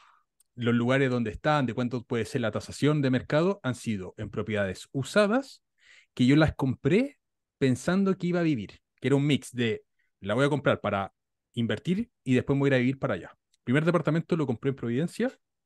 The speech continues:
cuatro mil quinientas sesenta y siete U F, y ese departamento, eh, lo compré el año mil catorce,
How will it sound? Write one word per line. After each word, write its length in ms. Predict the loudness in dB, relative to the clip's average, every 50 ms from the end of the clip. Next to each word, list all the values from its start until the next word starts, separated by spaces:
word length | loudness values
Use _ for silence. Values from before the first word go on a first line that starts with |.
| _ _ _
cuatro 260 | -2 0 0 2 2
mil 200 | 4 4 4 4
quinientas 420 | 2 0 0 2 0 0 -2 -6 -6
sesenta 300 | -4 -6 -6 -4 -4 -6
y 40 | -6
siete 260 | -4 -4 -2 -2 0
U 120 | 0 0
F, 280 | -2 -2 -4 -4 -4 -4 -8 _ -20 _ _ _ _ _ _ _ _ _ _ _ _ _ _ -20 _ _ _ _ _ _ _ _ _ _ _
y 120 | 4 6 6
ese 180 | 8 10 10
departamento, 680 | 10 10 8 6 6 6 6 6 4 2 0 0 0 -2 _ _ _ _
eh, 260 | -2 0 0 2 2 2
lo 100 | 0 -2
compré 160 | -2 -2 -2
el 60 | -2
año 120 | -2 -2
mil 500 | -2 -2 -2 -2 -2 -2 -2 -2 -2 -4 -6 -10 _ _ _ _
catorce, 560 | -8 -4 -2 0 -2 -2 -2 -2 -2 -2 -2